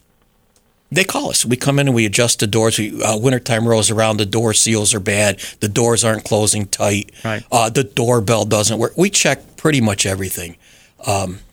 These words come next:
Speaker 2: All right, you used a phrase, handyman hours. How do we figure that out? Do we
Speaker 1: When a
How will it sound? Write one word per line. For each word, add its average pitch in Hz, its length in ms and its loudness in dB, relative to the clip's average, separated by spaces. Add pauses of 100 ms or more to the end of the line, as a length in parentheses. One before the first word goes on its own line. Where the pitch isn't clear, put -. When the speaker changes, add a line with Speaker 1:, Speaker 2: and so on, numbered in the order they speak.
(160)
Speaker 2:
All 131 80 2
right, 110 200 -2
you 143 80 2
used 170 320 2
a 156 60 0
phrase, 120 580 -2 (800)
handyman 151 880 0
hours. 110 560 -4 (240)
How 185 100 2
do 196 60 4
we 165 120 4
figure 143 280 -2
that 110 240 -2
out? 101 180 -12 (200)
Do 143 80 -8
we 131 280 -4 (340)
Speaker 1:
When 156 240 2
a 151 140 2